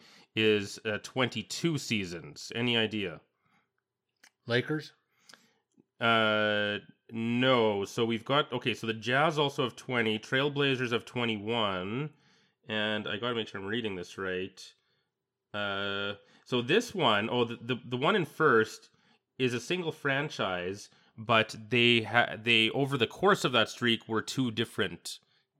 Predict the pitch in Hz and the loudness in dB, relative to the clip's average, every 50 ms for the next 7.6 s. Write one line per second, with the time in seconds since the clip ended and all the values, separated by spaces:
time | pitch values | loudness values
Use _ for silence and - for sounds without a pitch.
0 | _ _ - 110 104 101 - - 120 104 95 - 98 87 - - 113 101 87 78 | _ _ -8 -8 -8 -6 -4 -2 -2 -2 -2 -4 -8 -8 -6 -4 -4 -4 -4 -6
1 | 73 - - - - - - 113 123 127 117 98 90 - - _ _ - - _ | -10 -12 -14 -16 -16 -16 -14 -12 -10 -10 -10 -12 -14 -18 -20 _ _ -20 -20 _
2 | _ _ - - - 120 107 104 135 143 156 147 123 113 127 127 143 147 139 139 | _ _ -18 -6 0 2 2 2 2 0 0 -2 -2 -2 -2 -4 -4 -4 -4 -4
3 | 127 120 131 120 120 110 104 123 127 143 156 185 226 233 208 - - _ _ _ | -2 -2 -4 -4 -4 -4 -2 -2 0 0 0 0 -2 -4 -6 -12 -18 _ _ _
4 | _ _ - - 131 120 139 147 151 147 147 139 151 135 127 131 135 131 139 156 | _ _ -10 -6 -2 0 2 2 4 4 6 8 8 8 8 8 10 10 10 10
5 | 165 170 175 165 135 139 127 120 117 123 127 147 151 147 143 151 156 160 - - | 10 8 4 2 2 2 4 4 6 6 8 8 8 8 6 6 6 6 6 4
6 | 127 117 117 104 123 127 123 113 110 101 104 117 117 131 135 127 113 113 123 131 | 2 2 2 2 4 4 4 4 4 2 0 2 4 6 8 8 8 6 6 6
7 | 151 143 123 113 110 104 110 117 117 113 107 101 | 6 6 6 2 -2 -4 -6 -6 -4 -4 -6 -8